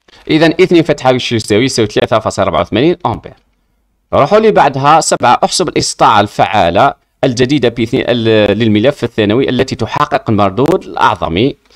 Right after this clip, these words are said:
إذا نكتبوا سبعة حساب الاستطاعة بي اثنين فتحة الجديدة التي تحقق مردود الأعظمي، بما أنه تبدل التيار الثانوي، استطاعة ثانوية حتتبدل. إذا بي اثنين فتحة ماذا تساوي؟ توتر ثانوي في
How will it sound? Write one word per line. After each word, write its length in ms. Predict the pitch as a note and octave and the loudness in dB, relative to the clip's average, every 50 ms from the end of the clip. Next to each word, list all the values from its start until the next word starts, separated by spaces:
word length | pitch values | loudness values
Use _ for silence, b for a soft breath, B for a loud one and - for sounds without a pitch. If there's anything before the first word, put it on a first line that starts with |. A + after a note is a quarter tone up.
| b b b b b | b b b b b
إذا 120 | B2 C#3 D3+ | 0 2 2
نكتبوا 280 | D#3 - - - A2 | 0 -2 -4 -6 -4
سبعة 260 | - - - G2+ F2+ | -4 -2 -2 -2 -2
حساب 340 | - - B2 - - E3+ C3+ | -2 -4 -4 -2 -2 -4 -4
الاستطاعة 520 | - - C#3 - - - A#2+ A2 A2+ A2 - | -4 -6 -6 -6 -6 -2 -2 0 0 0 -2
بي 100 | C3+ A#2+ | -4 -6
اثنين 260 | - - A#2 A2 G2 | -4 -2 -2 -2 -2
فتحة 340 | - - G2+ - - E2+ F2+ | -2 -4 -8 -6 -6 -8 -6
الجديدة 360 | F#2+ G2+ A2+ A2+ G#2 F2+ G2 | -4 -4 -4 -4 -2 -2 -2
التي 240 | G2 G2+ - - - | -2 -2 -4 -6 -8
تحقق 460 | - - - E3 - D3 B2+ - G#2+ | -8 -4 -4 -2 -2 -2 -4 -4 -2
مردود 320 | F#2 F2 F#2+ B2+ C3+ - | -2 -2 0 -2 -2 -2
الأعظمي، 640 | - - - D2 D2 D2 D2+ D2+ D#2+ G2+ C3 C#3+ - B B B B B B B | -4 -8 -8 -8 -10 -10 -8 -4 -2 -2 -2 -2 -4 B B B B B B B
بما 280 | D3+ F3 F#3+ - - | 2 2 2 2 0
أنه 100 | - E3+ | 0 0
تبدل 340 | E3 - - C3+ A2+ A2 A2 | 0 0 -2 -2 0 -2 -2
التيار 360 | G#2+ - - A#2+ G#2 A2+ G#2+ | -2 -2 -4 -2 0 0 0
الثانوي، 360 | - - G#2+ G2 A#2 C#3+ C3 - | 0 0 0 0 0 0 0 -2
استطاعة 560 | - - - F#2 F2 F2+ A#2+ C3+ C3 F#2 - | -2 -2 -2 0 0 0 2 2 0 0 0
ثانوية 360 | - G#2+ F#2+ F#2+ G2+ C#3+ E3 | 0 0 0 0 2 0 0
حتتبدل. 520 | E3 - - - F#3 E3+ B2+ - - - - _ B B B B B | -2 -2 -6 -8 -4 -2 -2 -2 -2 -6 -14 _ B B B B B
إذا 180 | C#3 C#3+ F#3 G3 | -2 0 0 2
بي 140 | - G#3+ F#3+ | 2 2 0
اثنين 240 | F3+ - D#3+ E3 | 2 2 0 0
فتحة 280 | D3+ - C3+ - - B2+ | 0 0 -4 -2 -2 0
ماذا 200 | C#3 C#3+ A2+ A2+ | 0 0 0 0
تساوي؟ 240 | G#2 - - - F#2 | -2 -2 -2 -4 -4
توتر 560 | - - C#3+ C#3+ C#3+ - D3 A#2+ F#2 - - - b b b b | -2 -2 0 0 0 -2 -4 -4 -4 -6 -10 -14 b b b b
ثانوي 580 | - - F3 E3 B2 A2+ G2 F#2 F2 D#2 C2 D2 | -6 -2 0 2 2 2 2 2 0 -2 -6 -6
في 220 | - - C#3 - | -4 -4 -4 -2